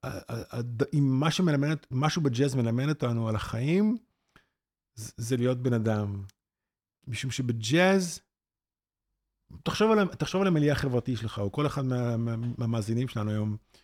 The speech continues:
שכל אחד יעשה שנייה בדק בית ויסתכל על ה-, על המיליה החברתי שלנו. אנחנו בדרך כלל מקיפים את עצמנו באנשים שהם דומים לנו,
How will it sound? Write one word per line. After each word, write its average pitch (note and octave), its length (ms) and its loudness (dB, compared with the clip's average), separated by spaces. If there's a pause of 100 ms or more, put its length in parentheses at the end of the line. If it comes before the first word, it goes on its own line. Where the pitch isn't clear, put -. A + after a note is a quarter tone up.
(120)
שכל - 200 0
אחד F3 160 4
יעשה E3 180 2
שנייה D3+ 180 2
בדק C3 220 2
בית D#3 220 2
ויסתכל C3 280 -4
על D3 80 2
ה-, C#3 120 0 (380)
על A2+ 80 -2
המיליה B2 280 4
החברתי B2 440 0
שלנו. A2+ 180 -4
אנחנו A2+ 140 -4
בדרך C3 200 2
כלל F#3 100 2
מקיפים E3+ 280 0
את F3+ 60 2
עצמנו C#3 260 0
באנשים A#2 400 0
שהם D3 300 -2 (400)
דומים B2+ 380 6 (340)
לנו, C3+ 380 6